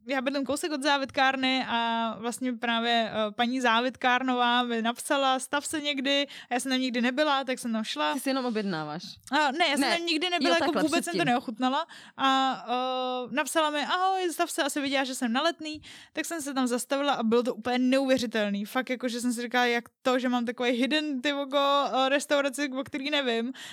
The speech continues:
Speaker 1: a prostě je to takhle dobrý. Jako tam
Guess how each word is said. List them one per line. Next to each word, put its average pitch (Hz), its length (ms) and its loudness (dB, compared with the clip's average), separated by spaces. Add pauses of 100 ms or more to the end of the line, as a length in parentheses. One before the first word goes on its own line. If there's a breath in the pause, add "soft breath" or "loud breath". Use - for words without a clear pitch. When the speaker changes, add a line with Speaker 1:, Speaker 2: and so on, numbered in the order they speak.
(120 loud breath)
Speaker 1:
a 247 120 0
prostě 254 380 -2
je 262 100 4
to 262 100 -4
takhle 262 240 2
dobrý. 269 420 -4
Jako 233 220 -6 (340)
tam 262 420 -2